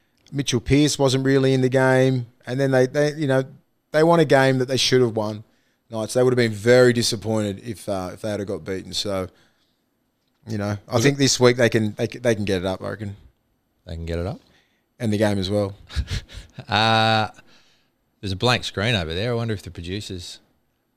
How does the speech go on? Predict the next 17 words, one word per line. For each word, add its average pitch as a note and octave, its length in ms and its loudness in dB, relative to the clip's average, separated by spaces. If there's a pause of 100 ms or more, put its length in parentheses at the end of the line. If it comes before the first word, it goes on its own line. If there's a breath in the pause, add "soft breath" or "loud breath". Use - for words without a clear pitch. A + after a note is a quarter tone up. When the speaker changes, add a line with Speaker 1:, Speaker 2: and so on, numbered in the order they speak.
(340)
Speaker 2:
made F#2 140 -10
a F#2 40 -10
mistake, F2+ 440 -8
hopefully. G#2 500 -8 (160)
I G#2+ 80 -6
hope A2+ 140 -4
you're G#2+ 40 -4
still G2+ 220 -4
seeing G#2 280 2
us G2 120 -4
on F#2 120 -2
Facebook G#2+ 440 -4
Live, G#2+ 420 -4
'cause G#2+ 160 -6
otherwise G2 440 0
the F#2 40 -6
producer, G2 640 -4